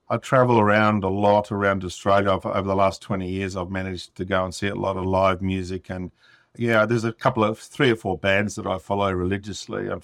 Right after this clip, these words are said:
Uh, yeah, I've been known to follow around bands around Australia when they're on tour, international bands. And then I've also been known to torture students in my car by making them listen to quite esoteric <laughs> type mu-,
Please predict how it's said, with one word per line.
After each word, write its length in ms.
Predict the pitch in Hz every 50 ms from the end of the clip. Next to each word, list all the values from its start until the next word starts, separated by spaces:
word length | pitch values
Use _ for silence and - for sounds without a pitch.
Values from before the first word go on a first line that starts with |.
| _ _ -
Uh, 140 | 110 110 113
yeah, 340 | 117 120 127 143 143 139 143
I've 120 | 143 127
been 160 | 131 131 131
known 240 | 135 139 147 147 135
to 120 | - 131
follow 400 | 117 - - 123 120 117 113 113
around 460 | 113 113 113 117 117 117 117 117 117 107
bands 420 | 110 107 110 110 110 110 101 98
around 360 | 101 98 104 104 104 101 92
Australia 380 | 87 - - 110 107 104 104 101
when 120 | 101 98
they're 160 | 101 101 98
on 140 | 98 95 95
tour, 260 | - - 113 113 110
international 500 | 104 101 - 104 101 101 98 - - 104
bands. 440 | 95 - 104 104 107 107 107 98 98
And 120 | 101 101 104
then 160 | 104 104 104
I've 200 | 104 104 101 107
also 500 | 104 104 98 - - 104 101 101 98 92 _ _ _ _ _ _ _
been 180 | - 107 104 104
known 260 | 104 104 104 104 104
to 120 | - 98 -
torture 500 | - - 113 110 104 101 - - 95 92
students 580 | - - - 110 104 104 98 101 95 92 - 104
in 60 | 98
my 200 | 98 95 95 92
car 340 | - - 107 101 101 104 98
by 180 | 98 98 104
making 460 | 104 104 107 101 98 95 92 104 101
them 160 | 95 98 95 98
listen 300 | 104 98 - - 104 95
to 180 | - 107 95
quite 360 | - - - 101 101 98 - - _ _ _ _ _ _ _ -
esoteric 680 | 113 113 95 107 - - - 110 107 110 107 101 - -
<laughs> 200 | - - - -
type 840 | 214 160 131 - 190 151 131 - - _ _ - 131 131 131 131
mu-, 400 | 123 117 117 120 127 139 143 113